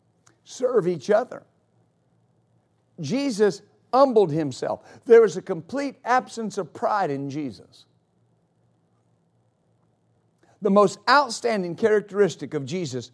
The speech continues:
was humility and servanthood. Most outstanding characteristic. And Paul said we should let this same mind of humility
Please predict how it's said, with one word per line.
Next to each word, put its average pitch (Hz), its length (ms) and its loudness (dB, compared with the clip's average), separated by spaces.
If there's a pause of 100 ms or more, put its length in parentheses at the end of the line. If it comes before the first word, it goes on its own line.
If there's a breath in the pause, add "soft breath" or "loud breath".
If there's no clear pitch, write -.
was 147 240 0
humility 143 640 -8 (100)
and 120 140 -14
servanthood. 101 560 -10 (1400)
Most 139 260 -4 (140)
outstanding 170 560 -2
characteristic. 131 680 -10 (960 soft breath)
And 139 160 -4
Paul 240 280 6
said 180 220 -4
we 190 160 -4
should 165 220 -8
let 180 240 2
this 160 180 -4
same 226 640 -6
mind 208 400 -4
of 175 80 -6
humility 156 960 -6